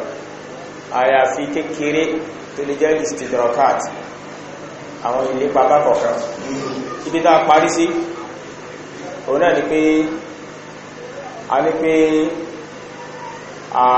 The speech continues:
ọ̀pọ̀lọpọ̀ àwọn àfáà gbà yí pé kódà yìí máa lọ tẹ̀ fún sàárè yẹn. Kí a máa tẹ̀ fún sàárè.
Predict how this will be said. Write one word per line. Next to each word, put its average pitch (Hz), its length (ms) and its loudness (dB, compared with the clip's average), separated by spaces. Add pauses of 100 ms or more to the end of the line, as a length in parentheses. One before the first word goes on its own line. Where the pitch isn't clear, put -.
(1500)
ọ̀pọ̀lọpọ̀ 143 420 4
àwọn 147 140 8
àfáà 160 240 6
gbà 151 160 4
yí 131 140 4
pé 147 180 -2 (1800)
kódà 175 240 4
yìí 143 180 4
máa 143 160 2
lọ 143 200 4
tẹ̀ 135 240 2
fún 143 200 -2
sàárè 131 380 4
yẹn. 113 260 0 (1600)
Kí - 140 -6
a 147 120 2
máa 143 220 2
tẹ̀ 123 180 0
fún 131 180 -2
sàárè. 131 380 6